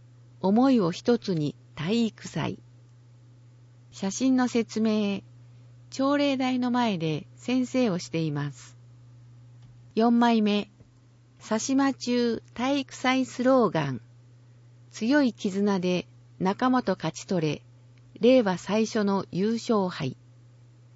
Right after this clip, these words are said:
写真の説明。男子生徒がトラックを走っており、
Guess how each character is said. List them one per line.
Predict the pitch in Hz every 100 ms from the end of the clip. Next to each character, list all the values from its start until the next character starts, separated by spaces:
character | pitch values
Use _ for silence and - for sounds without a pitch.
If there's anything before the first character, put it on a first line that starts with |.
| - - - - - - - -
写 | - 185
真 | - 254 247
の | 247
説 | 233 208 208
明。 | 208 196 190 - - - - - - - -
男 | 254 285
子 | 285 285
生 | 285 277
徒 | 226 170
が | 165 160 -
ト | 226
ラ | 262
ッ | 269
ク | 214 185
を |
走 | 175 175 208
っ |
て | 196 180 170
お |
り、 | 151 151